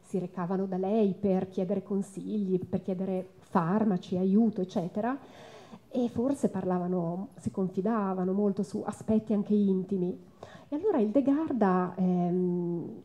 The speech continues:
arriva a sostenere che una donna può essere sana nel corpo, intendendo il suo apparato riproduttivo e le malattie specifiche delle donne, solo se ha una vita sessuale felice con il partner, una badessa nell'anno mille.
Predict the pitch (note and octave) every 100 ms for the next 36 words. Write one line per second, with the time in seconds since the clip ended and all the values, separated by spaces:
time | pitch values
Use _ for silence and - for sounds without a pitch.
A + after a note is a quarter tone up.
0 | - B3+ C#4 D#4+ D#4 G#3 C4 A#3+ D#4 C4+
1 | G#3+ B3 A3 G#3 G#3 C4 A#3 G#3+ B3 B3+
2 | A3 G3+ G#3+ G#3+ - C#4 G#3 G3 G3+ -
3 | G3+ F#3 F3+ - G#3+ A#3 F#3+ G3+ A3+ D4
4 | G#3+ - A3+ G#3+ G3+ A3 A#3+ G3 F#3 G3
5 | F#3 F#3+ - A3 G3+ F3+ - F#3+ G3 G3
6 | G3+ - C#4 - G3 G#3+ G#3+ F#3 F3+ A3
7 | F3+ E3+ F3 A3 B3 - - - - -
8 | - - G4 G4 - A#3 G#3+ A3+ B3 B3
9 | D4+ - D#4 F4 F4+ - F#3 E3+ F#3+ -
10 | A3 E3+ E3 - D#3+ F#3+ - A3+ G#3+ G#3
11 | - D#3 E3 E3+ F3 E3 E3 G3 - -
12 | - _ _ _ _ _ - G#3 G#3 F#3
13 | D#3+ D#3 - - F#3+ G#3 F#3 G3 G3+ G3+
14 | F#3+ G3 F#3+ F#3+ F#3+